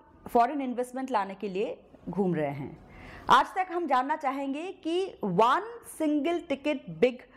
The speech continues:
investment क्या लाए हैं। आप देखेंगे, अगर records देखेंगे कि पिछले अठारह महीने से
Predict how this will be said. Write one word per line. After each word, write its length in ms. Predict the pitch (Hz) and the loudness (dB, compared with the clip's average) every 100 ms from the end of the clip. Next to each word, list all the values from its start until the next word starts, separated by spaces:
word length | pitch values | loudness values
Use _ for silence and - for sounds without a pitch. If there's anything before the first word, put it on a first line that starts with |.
| - - - - - | -20 -20 -20 -2 2
investment 680 | 233 202 220 180 170 156 - - - - - - | 4 4 0 0 -4 -4 -12 -20 -20 -20 -20 2
क्या 160 | 294 302 | 6 6
लाए 240 | 233 147 | 6 0
हैं। 300 | 143 120 113 - - - - - - - - - - - - - - | -4 -12 -18 -20 -20 -20 -20 -20 -20 -18 -18 -18 -18 -18 -18 -2 6
आप 120 | 254 | 6
देखेंगे, 480 | 214 277 277 349 330 | 6 -2 0 0 2
अगर 220 | 311 311 | 2 2
records 420 | 233 226 254 294 | 0 2 2 4
देखेंगे 640 | 247 220 220 196 175 226 - - - - - | 0 -2 -4 -4 -4 -4 -8 -20 -20 -8 0
कि 120 | 311 | 2
पिछले 540 | 302 285 302 349 415 381 - - - - - - - - | 2 -4 0 2 2 -2 -8 -20 -20 -20 -20 -20 -8 2
अठारह 400 | 233 - 320 370 | 2 4 2 2
महीने 300 | 311 277 226 | 2 -2 -4
से 340 | - 156 127 | -8 -10 -12